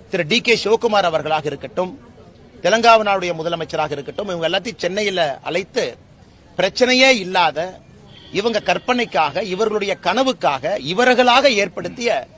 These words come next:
தொகுதி மறுசீரமைப்பு பிரச்சனை என்கின்ற நாடகத்தை அரங்கேற்றிக் கொண்டிருக்கின்றார்கள் ஐ டி சி ஹோட்டல்ல.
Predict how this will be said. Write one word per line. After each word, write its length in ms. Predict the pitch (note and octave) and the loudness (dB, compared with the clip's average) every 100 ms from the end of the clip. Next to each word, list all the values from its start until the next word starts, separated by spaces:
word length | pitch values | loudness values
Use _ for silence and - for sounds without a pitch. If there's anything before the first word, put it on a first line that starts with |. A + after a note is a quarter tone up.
| - - - - | -20 -20 -20 -2
தொகுதி 400 | G#3+ A#3 C4+ C#4+ | 0 2 2 2
மறுசீரமைப்பு 680 | G#3 G#3+ A3 A#3+ A3 G#3+ F#3 | 4 2 0 -2 -4 -6 -8
பிரச்சனை 360 | F3+ D#3+ A#3 | -6 -4 -4
என்கின்ற 360 | G#3 G3 G3 F#3+ | -4 -6 -6 -4
நாடகத்தை 520 | E3 F#3+ A#3 G3+ B3 | 0 2 2 2 2
அரங்கேற்றிக் 440 | F#3 F#3 F#3 E3 D3+ | 2 0 -2 -6 -8
கொண்டிருக்கின்றார்கள் 580 | D3 C#3 C#3 C3+ C3+ | -6 -8 -8 -6 -6
ஐ 160 | - D3+ | -4 -4
டி 140 | D#3 | -4
சி 140 | D#3 C#3+ | -10 -10
ஹோட்டல்ல. 300 | C3+ C3 C3+ | -8 -8 -10